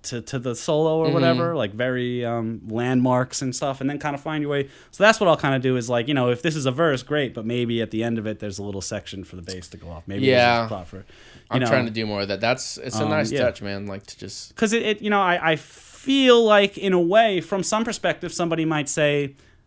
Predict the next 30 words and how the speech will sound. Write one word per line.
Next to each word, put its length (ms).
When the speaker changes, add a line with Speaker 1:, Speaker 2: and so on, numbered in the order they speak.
Speaker 1:
"A 80
little 300
too 160
much 220
happened 340
there. 180
I 120
found 400
it 80
a 40
little 280
confusing, 600
and 100
I 60
didn't 200
like 240
it." 80
Speaker 2:
Mm-hmm. 400
Speaker 1:
And, 840
um, 520
you 120
know, 200
I'm 260
okay 220
with 140
that 260
because, 580
you 120
know, 180
that's 340